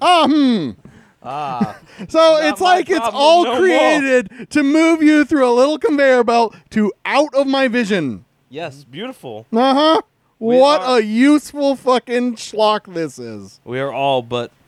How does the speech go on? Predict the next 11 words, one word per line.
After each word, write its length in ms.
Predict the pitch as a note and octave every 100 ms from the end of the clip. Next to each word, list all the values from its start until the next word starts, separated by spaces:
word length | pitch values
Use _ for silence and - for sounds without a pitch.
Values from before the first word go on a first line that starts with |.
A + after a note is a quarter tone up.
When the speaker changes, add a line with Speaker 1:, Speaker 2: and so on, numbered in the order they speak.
| _ -
Speaker 2:
ass-, 260 | B2+ -
assembly 680 | D3+ C#3+ C3+ - D3+ D3 C3+
pieces 460 | - B2+ A2+ A#2 -
for 200 | A#2+ A#2
a 60 |
machine 380 | A2+ A2 B2+ B2
for 120 | -
pigs. 600 | A2 A#2+ A2+ F#2 - - _ _ _ _ _ _
A 100 | A2
game 380 | A2 A#2 A#2 A2
by 360 | A#2 A2+ A2